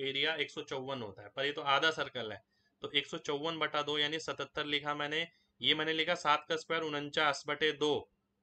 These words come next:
यानी चौबीस पॉइंट पाँच, ठीक है,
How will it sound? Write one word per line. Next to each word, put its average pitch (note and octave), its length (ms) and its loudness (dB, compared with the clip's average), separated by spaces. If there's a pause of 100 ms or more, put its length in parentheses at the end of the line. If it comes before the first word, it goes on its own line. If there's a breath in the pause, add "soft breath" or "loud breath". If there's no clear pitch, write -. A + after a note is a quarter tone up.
यानी C#3+ 220 2
चौबीस D#3+ 420 0
पॉइंट D3 300 2
पाँच, G#2+ 380 -8 (960)
ठीक E3+ 180 2
है, G#2+ 120 -4